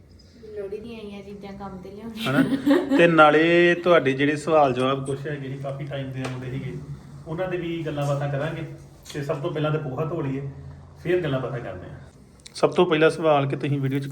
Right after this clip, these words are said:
Speaker 2: ਘੱਟ ਕਿਉਂ ਹੁੰਦੇ ਜੇ?
Speaker 1: ਮੈਂ ਨਾ ਅਸਲ 'ਚ ਠੰਡ ਬੜੀ, ਮੈਂ ਥੋੜੀ ਬਿਮਾਰ ਸ਼ਮਾਰ ਹੋਈ ਹਾਂ। ਤਾਂ ਕਰਕੇ।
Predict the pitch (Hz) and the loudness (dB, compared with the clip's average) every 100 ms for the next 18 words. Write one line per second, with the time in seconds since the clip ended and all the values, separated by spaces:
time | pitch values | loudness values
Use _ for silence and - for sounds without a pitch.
0 | 139 131 120 123 120 117 113 113 - - | -2 -2 -2 -2 -2 -2 -4 -6 -14 -20
1 | - _ _ _ _ _ - 247 247 240 | -20 _ _ _ _ _ -20 -14 -10 -8
2 | 254 254 247 240 240 226 190 208 214 220 | -8 -10 -12 -14 -12 -12 -14 -14 -14 -12
3 | 226 220 208 208 214 220 226 269 311 311 | -12 -12 -14 -16 -14 -8 -6 -4 -4 -4
4 | 247 233 214 - 254 277 294 - - - | -4 0 0 2 2 2 2 2 2 2
5 | - - - - - 494 - - 294 269 | 2 2 2 4 4 4 2 0 -2 -2
6 | 254 269 285 277 277 | 0 0 -4 -6 -8